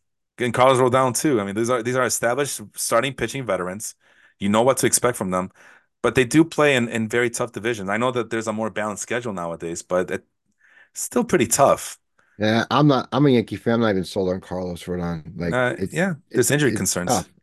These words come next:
Speaker 2: Yeah.
Speaker 1: And Jose Berrios, I mean,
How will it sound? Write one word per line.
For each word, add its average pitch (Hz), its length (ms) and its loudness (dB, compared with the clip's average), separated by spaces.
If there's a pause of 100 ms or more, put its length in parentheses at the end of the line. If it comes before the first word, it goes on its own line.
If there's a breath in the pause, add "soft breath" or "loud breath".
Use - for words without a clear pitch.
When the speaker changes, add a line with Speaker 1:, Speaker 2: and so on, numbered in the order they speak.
(480)
Speaker 2:
Yeah. 107 340 0 (960)
Speaker 1:
And 110 160 -4
Jose 127 200 4
Berrios, 127 400 4
I 104 60 -4
mean, 104 380 -2